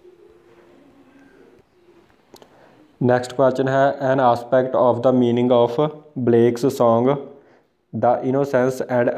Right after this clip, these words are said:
Experience pertains to, ਇਸ ਦਾ ਰਾਈਟ ਆਪਸ-, ਆਪਸ਼ਨ ਹੈ ਆਪਸ਼ਨ ਨੰਬਰ C, possibility of progress to a higher innocence, ਆਪਸ਼ਨ ਨੰਬਰ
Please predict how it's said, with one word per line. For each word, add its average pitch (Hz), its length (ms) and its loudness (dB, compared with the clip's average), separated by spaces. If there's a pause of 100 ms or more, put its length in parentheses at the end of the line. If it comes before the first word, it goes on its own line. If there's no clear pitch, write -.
Experience 127 640 0 (420)
pertains 117 640 0
to, 98 160 -2 (1000)
ਇਸ 113 100 0
ਦਾ 127 120 2
ਰਾਈਟ 120 260 2
ਆਪਸ-, 120 280 0 (160)
ਆਪਸ਼ਨ 127 320 -2
ਹੈ 131 220 2
ਆਪਸ਼ਨ 127 320 -2
ਨੰਬਰ 120 340 -2
C, 127 220 2 (200)
possibility 127 720 2
of 123 180 -2
progress 117 540 0
to 117 180 4
a 123 140 -2
higher 117 280 2 (240)
innocence, 117 600 -4 (1040)
ਆਪਸ਼ਨ 123 320 0
ਨੰਬਰ 120 340 2